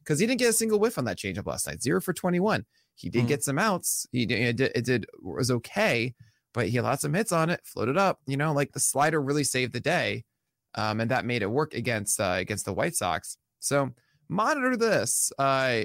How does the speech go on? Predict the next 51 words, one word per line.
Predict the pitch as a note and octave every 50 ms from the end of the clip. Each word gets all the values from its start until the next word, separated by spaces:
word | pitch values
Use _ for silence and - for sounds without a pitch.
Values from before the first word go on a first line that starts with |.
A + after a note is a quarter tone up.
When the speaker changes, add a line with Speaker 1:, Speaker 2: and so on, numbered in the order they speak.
| - -
Speaker 1:
and | - C3+ C3+ C3+ C3+ B2+ -
hopefully | - C#3 D#3+ - - E3 E3+ D#3+ D3
he | C3+ D3 C#3
can | - - C#3 B2 A#2 A#2+ A#2 A#2 - _ _ _ _ _
become, | - C3 - - D#3+ C#3+ - -
I |
mean, | F#3 D3+ C#3+
look, | G#3+ D#3+ B2+ -
if | A#2+
it's | D3 D3+
just | A3+ - -
fastball | D#3 E3 D#3+ - C3+
slider, | - - C#3 C#3+ B2 A2+
that's | G2 - -
amazing. | A2 G#2+ G#2+ A2+ - - - - - _ _ _ - -
And | A#2+
then | B2+ B2+
having | B2+ B2+ A#2+ A#2+
the | A#2+ A2+
changeup | - A#2+ A#2 A#2 G#2+ A2+ G2+
to | -
get | - F2+
strikes, | - - - G#2+ C3+ C3+ -
great, | - G#2 - -
cool. | - - - - - _ _ _ _ _ - A2+ A2+ _ _ _ _ _ -
Um, | F#2+ G2 G2 F2+ F2+ F2+ F2 - _ _ -
but | - C#3
yeah, | C#3+ G#2 A2
I | C3
want | C3+ D3 C3+ -
that, | A#2 A2 - - _ -
I | - A#2+
want | A2+ A2+ G2
that | G#2 F#2 - -
three | - - G2+ G2
band | G2 - G2 F2 F2 F2+ F#2 F2 E2 - _ _ _ _ _ -
of | F2 E2 -
breaking | - F2+ F2+ E2+ - E2 D#2+ - -
stuff. | - - - C2+ - -
Oh, | - - C3+ B2+ A2+ A2+ A2
it | F#2
was, | A2+ A2+ G#2+ - -
it | -
was | B2+ A#2+
so | - - C#3+ G#2+
beautiful. | - - - D3 A2+ - - F2 - - -
And | - - A3+ G#3
at | G#3 F#3+
ninety-seven | F#3+ F#3 F#3 - G3+ - - F3+ G3 G3
point | G3 F3+ F3
four. | - F#3 F#3 E3+ C3+